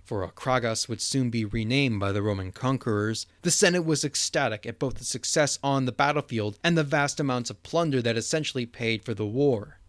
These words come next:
The mission of protecting the Mamertines' independence had transformed into subduing the king of Syracuse, and now, yet again, the parameters had changed.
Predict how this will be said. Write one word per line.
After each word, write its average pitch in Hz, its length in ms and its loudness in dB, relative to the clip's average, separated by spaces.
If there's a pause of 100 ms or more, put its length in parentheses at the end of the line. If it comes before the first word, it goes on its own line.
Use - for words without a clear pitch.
(480)
The 131 100 -2
mission 185 380 6
of 131 140 -2
protecting 147 420 -2
the 127 80 2
Mamertines' 120 720 0
independence 107 680 -4
had 135 160 2
transformed 156 640 0
into 131 160 -6
subduing 135 580 0
the 117 80 0
king 131 320 -4
of 104 80 -4
Syracuse, - 800 -4 (200)
and 170 160 2
now, 147 420 2
yet 131 200 4
again, 117 580 2
the 135 100 -4
parameters 131 680 0
had 107 140 -4
changed. 117 640 -2